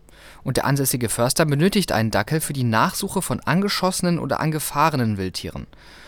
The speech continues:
Ein Förster benötigt die Universität Greifswald für die großen Waldgebiete um ihren Sitz herum. Diese wurden schon im siebzehnten Jahrhundert von einem pommerischen Landfürsten an die Uni verschenkt. Der Rauhardackel ist schon der dritte offizielle Unidackel.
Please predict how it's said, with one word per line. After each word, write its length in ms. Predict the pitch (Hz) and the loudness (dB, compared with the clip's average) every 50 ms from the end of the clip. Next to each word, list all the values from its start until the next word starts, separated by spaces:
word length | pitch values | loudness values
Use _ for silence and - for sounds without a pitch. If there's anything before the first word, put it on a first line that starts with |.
| - - - - | -20 -20 -10 -4
Ein 160 | - 120 123 | 0 0 0
Förster 460 | 113 - - 123 139 - - - 226 | 0 0 0 0 0 0 0 0 0
benötigt 400 | 165 151 156 160 160 175 165 - | 0 0 0 0 0 -2 -4 -4
die 80 | - - | -4 -2
Universität 520 | 135 131 123 120 113 - - - 107 - | -2 0 0 -2 -4 -4 -6 -6 -6 -6
Greifswald 600 | - - 85 92 117 143 - - 135 143 165 170 | -6 -4 -2 0 0 0 2 4 4 4 4 4
für 100 | - - | 2 -2
die 80 | 151 143 | -2 -2
großen 380 | 135 127 147 165 - 160 131 113 | 0 0 0 2 2 2 4 4
Waldgebiete 600 | 120 156 180 - - 127 120 120 123 - 147 - | 4 4 4 2 -2 -4 -2 -4 -2 -2 -4 -2
um 160 | - 160 165 | 0 0 0
ihren 240 | 156 160 - 147 127 | 0 0 0 2 2
Sitz 240 | 143 156 - - | 2 2 2 4
herum. 280 | - 165 139 147 120 - - - - - - - - - - - | 4 4 4 2 0 0 -4 -10 -20 -20 -20 -20 -20 -20 -8 -4
Diese 240 | 170 170 190 185 156 | 0 2 2 4 4
wurden 220 | 160 175 180 165 | 4 2 2 2
schon 160 | - - 151 | 2 0 0
im 80 | 131 131 | 0 2
siebzehnten 460 | 123 156 175 - - 233 220 - - | 0 0 -2 0 0 0 0 2 2
Jahrhundert 380 | 170 143 160 180 170 160 160 156 | 2 2 2 2 2 2 0 0
von 160 | - - 127 | -2 -4 -2
einem 140 | 90 120 123 | -2 -2 -2
pommerischen 560 | - - 170 180 170 151 160 151 - 143 131 | 0 0 0 0 0 0 -2 -2 0 0 2
Landfürsten 540 | 127 160 196 196 - - 131 139 - - - | 4 2 2 2 0 -2 -4 -4 -4 -2 0
an 140 | - 156 156 | 2 2 2
die 100 | 156 - | 2 2
Uni 180 | 135 123 120 | 0 0 0
verschenkt. 540 | - - 147 - - 135 95 82 - - - - - - - - - - - - - - - | -2 -4 -4 -4 -2 -2 -4 -4 -6 -12 -16 -20 -20 -20 -20 -20 -20 -20 -20 -20 -20 -10 -6
Der 120 | 123 113 | -2 0
Rauhardackel 520 | 127 165 180 160 120 110 107 - - 151 151 | 2 2 2 0 0 -2 -2 0 0 0 0
ist 200 | - 143 - - | 0 -2 -2 0
schon 80 | 165 | 0
der 100 | 156 139 | 0 0
dritte 340 | 135 139 170 185 - - - | 2 0 0 0 2 2 0
offizielle 440 | - - - - - - 98 95 87 | 0 0 -2 -4 -6 -6 -6 -6 -6
Unidackel. 560 | - 95 95 92 78 - - - - 73 - | -6 -6 -8 -6 -6 -8 -10 -10 -10 -14 -14